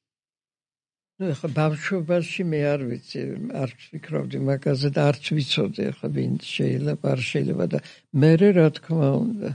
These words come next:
მერე, მაგალითად, მე აქედან, აქ ასპირანტურაში ჩავაბარე ფილოლოგიურ ფაკულტეტზე, გამაგზავნეს მოსკოვში, რომ მოსკოვში გადავწყვი, იმიტომ რომ მთელი მა-,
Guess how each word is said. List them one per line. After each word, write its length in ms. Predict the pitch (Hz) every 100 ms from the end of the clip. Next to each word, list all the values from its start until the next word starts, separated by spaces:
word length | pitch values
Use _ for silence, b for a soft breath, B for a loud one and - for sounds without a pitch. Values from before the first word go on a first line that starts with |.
| - _ _ _ _
მერე, 180 | 147 156
მაგალითად, 540 | 139 147 156 139 - -
მე 180 | 143 135 - b b b _ _ _ _ - 269 _ _ _ - 135 - 156 175 247
აქედან, 520 | 165 127 147 139 190
აქ 200 | - 135 -
ასპირანტურაში 1120 | 147 - - 147 147 139 170 165 156 - 139 131 b b -
ჩავაბარე 640 | - 160 170 190 160 139 147 147
ფილოლოგიურ 720 | - 175 156 147 131 147 147 -
ფაკულტეტზე, 960 | - 143 - 165 - - 135 - - 156 b b b -
გამაგზავნეს 1040 | 131 151 147 151 135 151 151 170 185 185 - b b b _ -
მოსკოვში, 800 | 127 156 120 - - 123 - 165
რომ 160 | 175 165
მოსკოვში 640 | 143 135 - 170 123 -
გადავწყვი, 500 | - 147 143 147 -
იმიტომ 300 | 151 160 -
რომ 140 | 147 147
მთელი 340 | 143 151 143
მა-, 200 | 143 151